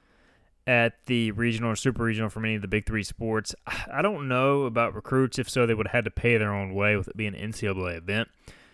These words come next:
Um, but they did have the prospect camp going on for football next door on Sunday to the, the regional, and I know that it was mentioned by the coaching staff that, hey, if you wanna go over, check it out, you can,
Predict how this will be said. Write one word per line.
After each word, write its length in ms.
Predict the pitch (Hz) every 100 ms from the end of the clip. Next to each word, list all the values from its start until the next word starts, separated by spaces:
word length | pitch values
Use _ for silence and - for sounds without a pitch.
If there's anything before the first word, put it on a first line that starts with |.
| _ _ _ -
Um, 640 | 107 107 101 95 92 92 _ _ - -
but 380 | 117 123 123 -
they 180 | 123 117
did 160 | 131
have 180 | 127 120
the 80 | 104
prospect 600 | - 123 131 - 123 -
camp 280 | 123 123 101
going 240 | 120 117
on 140 | 113 107
for 140 | 104
football 500 | - 123 - 117 113
next 400 | 107 110 - -
door 480 | 110 107 113 113 98
on 540 | 101 95 92 90 92
Sunday 680 | - - 123 120 117 113 113 - - - - -
to 220 | - 123
the, 340 | 107 104 104 -
the 100 | 110
regional, 520 | 107 113 113 110 107 -
and 120 | 104
I 60 | 101
know 200 | 104 107
that 120 | 104
it 60 | 104
was 160 | 101
mentioned 240 | 110 104 110
by 100 | 98
the 80 | 95
coaching 360 | 117 110 98
staff 360 | - 110 95 -
that, 120 | 101
hey, 100 | 104
if 120 | 98 104
you 80 |
wanna 220 | 104 98 92 - _ - _ _ _
go 140 | - 127
over, 100 | 110
check 260 | 131 113
it 80 | 113
out, 320 | 110 110 -
you 80 | 104
can, 540 | - 123 117 113 110